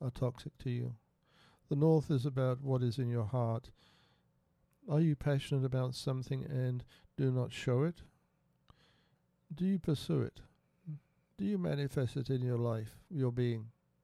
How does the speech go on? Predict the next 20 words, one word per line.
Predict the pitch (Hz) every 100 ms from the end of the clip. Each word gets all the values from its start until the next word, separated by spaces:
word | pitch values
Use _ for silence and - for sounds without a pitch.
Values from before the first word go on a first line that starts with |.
| _ _ - - _ _
And | 135 131
finally, | 151 143 123 120 123 180 135
the, |
the | 135 - 127
East. | 123 - - _ _ _ _ _ _ _ _ _ _ _ _ -
This | 170 -
is | 156
about | 151 135 127 123
being | 135 123
aware | 123 120 127 120 117 156
and | 135 123
seeing | 120 - 143 127
your | 123
life | 120 123 123 127 - - _ _ _ _ _ _ _ _ _ _ _ _ _ _ _ _ -
like | 139 151
the | 139
chapters | - 151 - 143
in | 147
a | 143
book. | 131 - 120 -